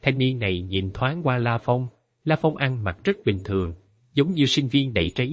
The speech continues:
ngoài đường. Người thanh niên tao nhã cười chứa tay ra, "Xin chào, ta gọi là Tôn Siêu, chẳng biết ngươi cùng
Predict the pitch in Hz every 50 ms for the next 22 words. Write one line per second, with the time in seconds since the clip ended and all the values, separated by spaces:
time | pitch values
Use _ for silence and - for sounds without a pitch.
0 | 180 190 113 90 85 82 - 92 90 87 78 78 - _ _ _ _ _ _ -
1 | - 135 135 - 151 147 151 143 156 165 170 170 - 151 135 127 117 117 123 135
2 | 156 - - 90 85 87 90 - - 127 135 135 135 120 113 110 - 120 127 135
3 | 127 117 _ _ _ _ _ _ - - - 185 175 160 - 90 82 82 87 95
4 | 90 - _ _ _ - - 160 147 - 98 95 110 110 101 92 - - 151 147
5 | 143 139 - - 147 143 131 127 - 107 107 123 135 180 185 185 151 151 156 147
6 | 151 - 107 95